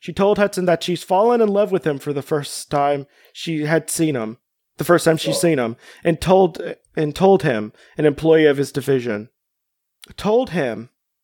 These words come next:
Speaker 1: an employee of his division, Doctor
Speaker 2: Yeah.
Speaker 1: James McDonald Hudson, invented the armor suit to be used as exploration and development.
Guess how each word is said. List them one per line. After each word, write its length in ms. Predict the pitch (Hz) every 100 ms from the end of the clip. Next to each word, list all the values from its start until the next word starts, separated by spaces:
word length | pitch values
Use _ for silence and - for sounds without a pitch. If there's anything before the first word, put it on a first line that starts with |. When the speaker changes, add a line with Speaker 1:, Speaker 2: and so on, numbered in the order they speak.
| _ _ _
Speaker 1:
an 100 | 190
employee 500 | 175 160 - 196 214
of 140 | 185 165
his 160 | 180
division, 600 | - 170 160 131 110 95 - _ _ _ _ _ _ _ _
Doctor 300 | 165 165 185
Speaker 2:
Yeah. 80 | 156
Speaker 1:
James 640 | 165 156 151 143 - - - _ _ _ _ _ _ _ _ _ _ _ _ _ _ _
McDonald 520 | 160 156 147 151 147
Hudson, 380 | 143 131 - 123
invented 440 | 131 165 165 160
the 140 | 147 147
armor 240 | 139 135
suit 320 | 127 143 131
to 80 | -
be 100 | 139
used 240 | 135 135 131
as 160 | 123
exploration 540 | 127 - - 127 120 135
and 80 | 120
development. 680 | 117 127 - 131 208 -